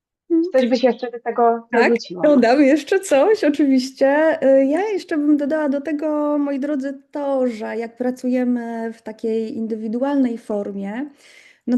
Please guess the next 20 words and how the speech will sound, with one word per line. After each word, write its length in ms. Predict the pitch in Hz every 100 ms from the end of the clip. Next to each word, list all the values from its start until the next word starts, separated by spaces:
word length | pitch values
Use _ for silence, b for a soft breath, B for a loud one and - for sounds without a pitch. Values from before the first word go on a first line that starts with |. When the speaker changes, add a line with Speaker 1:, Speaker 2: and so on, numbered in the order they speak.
| 247
Speaker 1:
to 320 | 269 269 269
mamy 280 | 277 302 294
też 180 | 269 269
takie 260 | 262 269
poczucie 440 | 269 277 277 269 247
właśnie 460 | 247 247 254 247
tego 220 | 247 233
bezpieczeństwa, 840 | 233 254 - 262 330 349 339 240 226
o 40 |
którym 560 | 226 226 220 214 220 214
tutaj, 380 | 226 214 214
Juliana, 380 | 220 214 214 214
wspomniałaś. 1000 | - - 226 220 202 196 196 233 294 - B B B B _ 208
E, 500 | 220 226 226 233 226 -
i 460 | 240 240 240 233 240
zapewniamy 600 | 240 240 240 240 240 240
was, 180 | 226 233
że 140 | 240
na 120 | 240 233
grupówce 800 | 247 247 247 - 233 233 233